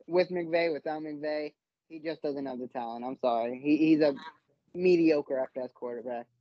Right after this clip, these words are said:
For the second question, this is what I think they will do and what I think they should do. I would agree with this thinking. I would draft the best player available, maybe even trade back, collect more picks. This isn't the best quarterback draft class.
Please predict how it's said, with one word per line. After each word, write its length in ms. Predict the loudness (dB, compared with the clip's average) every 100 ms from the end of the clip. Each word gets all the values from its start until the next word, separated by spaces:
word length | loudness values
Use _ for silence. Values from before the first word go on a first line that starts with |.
| _ _ _ _ _ _
For 120 | -12 -6
the 160 | -6
second 560 | 6 6 8 2 -2 -8 _ _
question, 520 | -18 -18 -8 -6 -4 -8 _ _ _ _ -4
this 180 | -4
is 80 | 0
what 160 | 4 4
I 80 | 4
think 260 | 0 -8 -10 -8
they 160 | -4 -4
will 300 | 0 0 6
do 220 | 6 6
and 220 | 4 -4
what 120 | -2
I 220 | -2 -4 -8 -10
think 180 | -10
they 160 | -10 -10
should 180 | -8 -6
do. 200 | -2 0
I 120 | 0 -4 -8
would 140 | -8
agree 180 | -6 -6
with 140 | -6
this 180 | -8 -8 _ _ _ _ -8
thinking. 420 | -6 -2 -4 -4 _ _ _ _ 0
I 120 | 2
would 160 | 0
draft 340 | 2 2 0 -4
the 60 |
best 220 | -4 -4 -2
player 180 | -2
available, 380 | 0 -2 -2 -4
maybe 280 | -6 -6 -6
even 140 | -6
trade 260 | -4 -4 -2
back, 240 | -2 -4 -6
collect 280 | -6 -4 -6
more 200 | -8 -8
picks. 220 | -6 -6 _ _ -20 _ _ -6
This 120 | -4
isn't 220 | -2 -2
the 80 | 0
best 240 | 0 0
quarterback 440 | 0 -2 2 0 2
draft 260 | 0 0
class. 200 | -2 -4